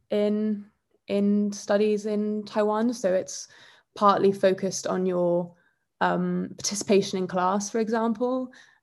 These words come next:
and also your end of module assignments. So, um, that was a lot to get used to, for sure. I think, I think it did help me. And I think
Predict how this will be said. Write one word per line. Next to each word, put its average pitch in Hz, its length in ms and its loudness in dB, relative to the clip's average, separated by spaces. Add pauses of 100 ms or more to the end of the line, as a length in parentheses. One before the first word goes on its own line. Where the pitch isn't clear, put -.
(120)
and 185 520 -4 (380)
also 190 300 -2
your 180 400 0
end 185 160 0
of 175 80 -6
module 180 300 -4
assignments. 202 640 -2
So, 185 460 -4 (580)
um, 175 460 -2
that 185 160 4
was 196 140 0
a 202 60 0
lot 185 320 -4 (120)
to 208 100 -4
get 190 280 -2
used 185 320 -8
to, 214 480 2
for - 180 -8
sure. 190 500 -4 (680)
I 233 80 2
think, 370 320 0
I 302 140 2
think 415 160 6
it 208 100 2
did 190 140 2
help 180 200 -2
me. 175 360 -4 (100)
And 202 100 0
I 190 60 0
think 190 380 -4